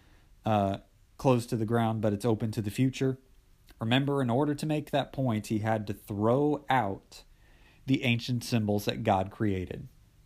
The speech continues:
Okay? Second, remember how, in the same vein, uh,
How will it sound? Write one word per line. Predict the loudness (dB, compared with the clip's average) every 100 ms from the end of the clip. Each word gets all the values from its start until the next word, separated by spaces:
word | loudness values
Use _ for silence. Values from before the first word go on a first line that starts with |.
| -4
Okay? | 0 2 0 -6 -20 -20 -20 -20 -20 -20 -20 -20 -20 -20 -20 -20 -20 _ -20 -16
Second, | -4 0 0 -2 -12 -20 -20 -20 _ _ -20 -20 -20 -20 -20 -20 -20 -20 -10
remember | -2 2 4 2 2 2 2 0 -8 -6 2
how, | 4 4 0 -2 -6 -14 -20 -20 -6 -2
in | 0
the | 0
same | 2 2 2
vein, | 2 2 0 -2 -6 -14 _ _ -20 -18 0
uh, | 4 4